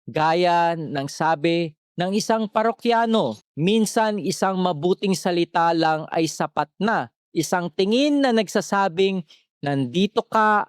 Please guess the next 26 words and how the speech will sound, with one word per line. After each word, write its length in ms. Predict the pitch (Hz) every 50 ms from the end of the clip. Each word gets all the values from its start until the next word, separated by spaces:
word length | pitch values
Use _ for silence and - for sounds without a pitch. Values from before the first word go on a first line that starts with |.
| -
at 160 | - 151 156 _ -
mahal 400 | 156 147 139 - 160 160 160 165 151 -
ka 80 | 151
namin, 480 | 143 143 147 143 143 143 151 151 147 139
Father." 640 | - - 143 135 127 127 113 131 127 123 113 101 _ _ _ _
Alam 240 | - - 156 175 196
nyo, 240 | 220 226 226 220 214
ang 160 | 190 180 185
alala 400 | 180 175 175 180 185 190 196 190
ni 80 | 190 175
Father 480 | 156 - - 175 175 175 160 175 175
Mateo 640 | 170 170 165 - - 190 190 180 160 135 120 117 113
Balsano, 880 | 104 104 131 135 131 - - 165 160 156 143 127 113 107 101 101 110 117 _
engineer 800 | - 156 156 151 147 - 151 160 170 180 190 190 196 196 175 165
na 80 | 175 160
naging 400 | 156 156 147 131 147 151 143 -
pare, 560 | - 170 175 175 170 139 123 110 107 - - _ _ -
ay 160 | - 185 208 214
mananatili 800 | 214 214 214 214 214 214 208 202 - - 233 247 233 214 202 190
hindi 320 | 170 202 202 190 214 208
bilang 480 | 175 165 196 240 269 285 294 285 262 -
kwento 480 | - 226 226 226 208 - 220 208 202
ng 160 | 202 196 190
kawalan 480 | 180 - 185 170 151 165 165 165 165 160
ng 160 | 165 160 156
pag-asa, 720 | 151 - 147 143 - - 214 240 214 - - 170 135 123